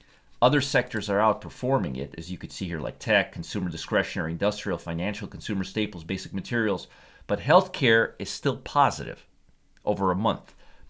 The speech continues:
But if you look at these stocks, if you look at these ninety-day breakdowns, so when you see a sector making all-time highs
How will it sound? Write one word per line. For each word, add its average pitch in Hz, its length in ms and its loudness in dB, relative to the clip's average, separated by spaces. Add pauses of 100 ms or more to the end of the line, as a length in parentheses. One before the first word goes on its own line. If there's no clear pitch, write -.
But - 420 6
if - 160 -16
you 87 100 -6
look 107 240 -4
at 113 120 -4
these 131 240 -6
stocks, 131 580 2
if - 120 -14
you 98 60 -6
look 98 180 -4
at 95 80 -6
these 101 220 -4
ninety-day 110 520 0
breakdowns, 98 800 -2 (1300)
so 127 180 4
when 117 200 4
you 165 180 4
see 180 220 -2
a 147 40 0
sector 135 420 2
making 101 380 0
all-time 123 480 2
highs 120 600 -2